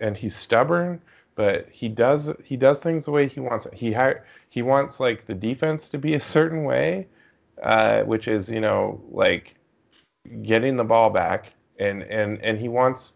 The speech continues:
he, he, and he just hires guys that'll do that,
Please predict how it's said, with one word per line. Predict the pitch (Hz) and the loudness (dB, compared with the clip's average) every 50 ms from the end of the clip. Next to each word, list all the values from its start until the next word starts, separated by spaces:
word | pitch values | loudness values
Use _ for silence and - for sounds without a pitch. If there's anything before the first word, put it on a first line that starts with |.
| _ _ | _ _
he, | 117 110 113 - - 110 120 120 117 120 | -10 -8 -8 -8 -6 -6 -6 -6 -6 -8
he, | - 113 123 - - - _ | -12 -12 -12 -12 -14 -18 _
and | - 110 107 | -8 -6 -4
he | 113 127 120 113 | -2 0 0 0
just | 110 120 117 110 - - _ - | 0 0 -2 -2 -2 -8 _ -14
hires | - - 117 123 127 123 117 113 | -4 0 2 4 4 2 2 0
guys | - 117 110 107 101 | 2 4 4 4 2
that'll | 104 98 95 90 | 0 -4 -6 -4
do | 87 113 135 147 | -4 -4 -4 -2
that, | 123 101 95 92 90 92 - - | 0 2 2 2 2 0 -2 -6